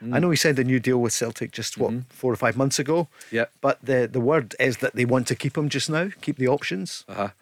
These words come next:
Speaker 1: Well, again, that's maybe one where that might depend possibly on what happens with Julian.
Speaker 2: Yep.
Speaker 1: So they might now be edging towards,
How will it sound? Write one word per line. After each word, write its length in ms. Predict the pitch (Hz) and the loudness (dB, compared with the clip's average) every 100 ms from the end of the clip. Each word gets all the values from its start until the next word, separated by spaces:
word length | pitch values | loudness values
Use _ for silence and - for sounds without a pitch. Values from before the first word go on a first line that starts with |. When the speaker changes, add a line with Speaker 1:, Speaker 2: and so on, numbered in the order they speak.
| - | -2
Speaker 1:
Well, 220 | 147 135 - - - | 0 0 -6 -12 -8
again, 440 | 110 143 160 135 | 0 2 2 2
that's 320 | 95 131 - | 2 0 0
maybe 180 | 131 117 | 0 0
one 380 | 107 120 123 113 | 2 0 0 -2
where 480 | 107 113 113 113 101 - _ _ _ _ _ _ _ _ _ _ _ _ | 0 0 2 0 -2 -6 _ _ _ _ _ _ _ _ _ _ _ _
that 240 | 123 - | -2 0
might 160 | 127 123 | 0 -2
depend 500 | - 113 110 101 92 - | 0 2 2 0 -6 -4
possibly 360 | 107 104 104 101 | -2 0 0 0
on 60 | |
what 120 | 95 | 0
happens 220 | 95 98 98 | -2 -2 -2
with 100 | 92 | -2
Julian. 320 | 113 139 117 _ _ _ _ _ | 0 0 -2 _ _ _ _ _
Speaker 2:
Yep. 140 | 120 - _ _ _ | -6 -6 _ _ _
Speaker 1:
So 320 | - 117 113 | -6 -2 0
they 100 | 107 | 2
might 200 | 101 135 | 2 2
now 140 | 139 120 | 2 0
be 160 | 107 | 2
edging 240 | 104 104 110 | 0 0 -2
towards, 420 | 104 104 104 92 | 0 0 0 -4